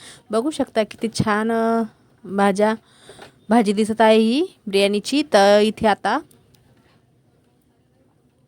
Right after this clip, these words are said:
थोडं मिक्स करायचं आहे. थोडंसं याच्यातलं पाणी पण आटलेलं आहे आणि आता याच्यावर भात टाकून घ्यायचा आहे.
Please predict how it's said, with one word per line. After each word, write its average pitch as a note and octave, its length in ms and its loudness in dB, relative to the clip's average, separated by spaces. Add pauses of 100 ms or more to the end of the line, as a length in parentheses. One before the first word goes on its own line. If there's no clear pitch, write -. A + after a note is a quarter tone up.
(640)
थोडं G#3 200 0
मिक्स A3 260 -2
करायचं A#3+ 420 4
आहे. C4 360 2 (640)
थोडंसं A#3 240 -2
याच्यातलं A3 260 0
पाणी A3 260 2
पण A3 160 -2
आटलेलं A3 360 2
आहे A#3 360 0
आणि A#3 360 -4 (1300)
आता G#3 220 -2
याच्यावर A3 300 2
भात A3 160 0 (260)
टाकून G3+ 300 -4
घ्यायचा F#3+ 340 0
आहे. G3 300 -2